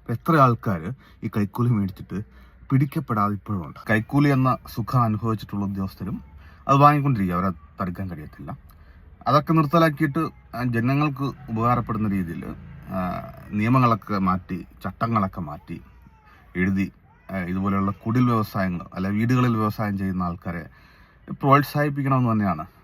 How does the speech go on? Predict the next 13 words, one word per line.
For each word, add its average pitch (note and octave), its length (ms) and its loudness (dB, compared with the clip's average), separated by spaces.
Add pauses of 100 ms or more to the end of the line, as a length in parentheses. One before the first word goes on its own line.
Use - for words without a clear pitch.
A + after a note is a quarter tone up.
(140)
പറയാനുള്ളത്. D#2+ 460 -8 (240)
മാറ്റം C#3+ 340 4
വരട്ടെ G2+ 200 4
അല്ലേ, E2+ 160 -2 (260)
ഇതുപോലുള്ള A2 360 -4
മാറ്റങ്ങൾ, G#2+ 440 0 (320)
ആ, F2+ 260 -6
നമ്മുടെ F2 260 -4 (540)
നാട്ടിൽ F2 260 -2
വരട്ടെ. D#2+ 280 -8
കൈക്കൂലിക്കാരായ B2 600 -4
ഉദ്യോഗസ്ഥർ G2 460 -6 (180)
തൊലയട്ടെ, C#3 400 2